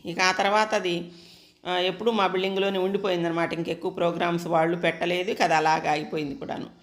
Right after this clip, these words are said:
తర్వాత ఇవి తల్లి, జాతీయ తల్లిపాల వారోత్సవాలు. కాటూరు మెడికల్ కాలేజ్ మీ అందరికీ తెలిసిందే కదా. మరి వాళ్ళతో అప్పట్లోనే మేము పరిచయం చేసుకుని వెళ్ళి మాట్లాడి,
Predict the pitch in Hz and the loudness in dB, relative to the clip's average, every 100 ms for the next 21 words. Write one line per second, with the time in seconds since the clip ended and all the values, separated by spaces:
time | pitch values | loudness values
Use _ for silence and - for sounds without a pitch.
0 | _ _ _ 196 185 185 180 160 165 - | _ _ _ 0 4 2 2 -2 -4 -2
1 | 165 180 175 160 170 170 185 180 170 170 | -2 -2 -6 0 2 2 0 -2 -2 -2
2 | 170 160 156 156 160 160 156 - 143 - | 0 0 2 2 0 -2 -4 -4 -4 -6
3 | - - - - - - - - - - | -20 -20 -20 -20 -20 -20 -20 -20 -20 -20
4 | _ - 175 202 240 233 196 185 196 190 | _ 0 0 2 2 2 0 -2 -4 -2
5 | 160 165 160 160 160 151 165 165 160 147 | 0 0 0 -2 -2 -4 -4 -4 -4 -4
6 | 165 156 - 220 294 - - - - - | -4 -4 -4 -4 -6 -10 -20 -20 -16 -6
7 | 160 156 156 170 214 226 220 170 - 196 | -4 0 2 2 0 -2 -2 -2 -2 -4
8 | 208 196 190 175 165 170 - 196 185 180 | -2 -2 0 0 2 0 -2 -6 -4 -4
9 | 180 - 196 180 175 180 196 175 185 185 | -4 -6 -4 -2 -2 0 -2 -2 -2 0
10 | 180 175 | 2 2